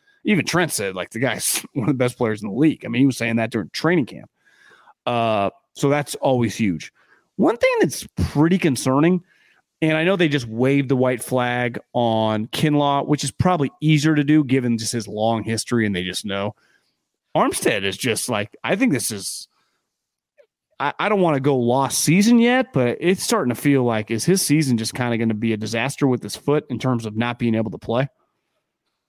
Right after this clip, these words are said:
And that's a pretty big loss. Like, he's a pretty, he takes their team, and he did last year defensively. He just makes everything, he's a big key. Like, ultimately, Kinlaw, we were banking on,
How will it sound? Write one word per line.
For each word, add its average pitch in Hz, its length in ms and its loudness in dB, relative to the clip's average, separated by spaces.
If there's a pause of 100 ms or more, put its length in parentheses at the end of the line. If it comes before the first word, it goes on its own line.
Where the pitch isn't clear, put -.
And 151 100 2
that's 226 160 0
a 143 80 2
pretty 135 300 0
big 110 180 2
loss. 104 380 -2
Like, 127 80 0
he's 180 180 4
a 110 120 0
pretty, 117 680 0 (400)
he 277 160 2
takes 160 300 -2
their 120 160 -4
team, 131 480 2
and 107 60 0
he 113 40 2
did 127 160 2
last 127 400 -2
year 95 280 -6 (880)
defensively. 101 680 -2
He 135 100 -2
just 151 240 -2
makes 113 240 -2
everything, 110 320 -8 (720)
he's 170 240 4
a 110 60 0
big 104 280 -2
key. 101 220 -4
Like, 147 140 -2
ultimately, 220 480 2
Kinlaw, 175 480 2
we 143 100 4
were 127 120 2
banking 139 440 0
on, 123 300 0